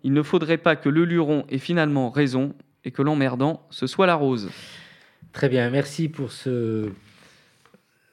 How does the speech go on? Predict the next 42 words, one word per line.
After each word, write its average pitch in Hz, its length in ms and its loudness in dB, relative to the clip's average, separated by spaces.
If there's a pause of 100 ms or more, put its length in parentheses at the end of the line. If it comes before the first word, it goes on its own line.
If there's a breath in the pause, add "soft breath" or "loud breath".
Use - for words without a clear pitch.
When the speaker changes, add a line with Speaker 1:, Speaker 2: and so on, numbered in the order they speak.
(260)
Speaker 2:
rappel. 127 480 2
En 117 100 -2
fait, 214 400 -2
euh, 117 240 -2
effectivement, 127 560 -2
il 123 120 0
y 113 60 2
a, 107 200 0 (260)
on 113 60 -14
peut 127 160 -8
dire 135 120 0
aujourd'hui, 104 360 -4
en 120 80 -6
fait, 147 320 -6
qu'il 107 400 -6 (520)
n'y 113 120 -4
a 110 80 -2
ni 127 160 -4
gauche 139 400 -6
ni 113 100 -4
droite 139 480 -4
et, 117 320 -8
euh, 104 200 -6 (380 soft breath)
on 110 80 -8
va 131 140 -2
vers 127 160 -2
un 120 380 -4
boulevard 123 560 -8
peut-être, - 420 0
euh, 131 320 -6 (560 soft breath)
Rassemblement 127 580 -6
National, 135 460 -6
non ? 185 240 -6 (800)
Speaker 1:
Non, 208 120 0
il 151 60 0
n'y 127 40 2
a 120 60 0
pas 123 140 0
ni 127 180 0
gauche 120 260 -2
ni 175 80 0
droite. 269 380 -2